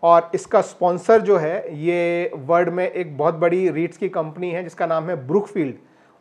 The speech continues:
वो इसका स्पॉन्सर है और उसका चवालीस परसेंट ओनरशिप है ब्रुकफील्ड इंडिया रीट्स में। चौथा और आखिरी हमारा जो रीट है, वो है Nexus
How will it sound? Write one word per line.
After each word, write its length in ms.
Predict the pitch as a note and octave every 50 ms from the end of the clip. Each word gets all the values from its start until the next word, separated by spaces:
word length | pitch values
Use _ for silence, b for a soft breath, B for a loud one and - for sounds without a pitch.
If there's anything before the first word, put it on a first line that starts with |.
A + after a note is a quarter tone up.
| -
वो 120 | D#3+ A3 A#3+
इसका 240 | A#3 A#3 - G#3+
स्पॉन्सर 480 | F3 F3 - - D#3 D#3 D3+ - F3 D3+
है 280 | C3 D3 G3+ - - b b b b b b b b -
और 160 | D#3+ E3 E3
उसका 420 | E3 - F3 - - - A3 A3
चवालीस 600 | A3 A3 - - G3+ F#3 F#3+ F#3+ G#3 B3 C#4 - -
परसेंट 380 | - G3 E3+ - F#3+ F#3 F3+
ओनरशिप 540 | E3 E3 E3 D#3+ E3 D#3+ - - F3 - -
है 340 | D3+ G3+ B3+ - - C#3 B2+
ब्रुकफील्ड 460 | D3 D#3+ D#3 - - F#3 F3+ F3 E3+
इंडिया 380 | - D3+ D3 C#3+ C#3 C#3+ D#3 C#3+
रीट्स 380 | B2 B2 A#2+ A#2 - - -
में। 80 | A2+ - - - - - - - - -
चौथा 400 | - G3+ G3+ G3+ - A#3 A#3+ A#3+
और 320 | A#3+ - F#3+ F3+ F3 - -
आखिरी 380 | F3 E3+ E3+ E3 - F#3+ G#3+ A3+
हमारा 440 | F3+ F#3 F3 E3 D#3+ D#3+ E3+ E3+ F3
जो 240 | D#3+ C#3+ C3 E3 D#3+
रीट 280 | C#3 C#3+ E3 F#3+ F#3 -
है, 120 | F#3 F3+
वो 140 | F3 E3+ E3
है 240 | F3 F#3+ D#3+ C#3+ D3
Nexus 380 | D#3 D#3 - - - A3 G3+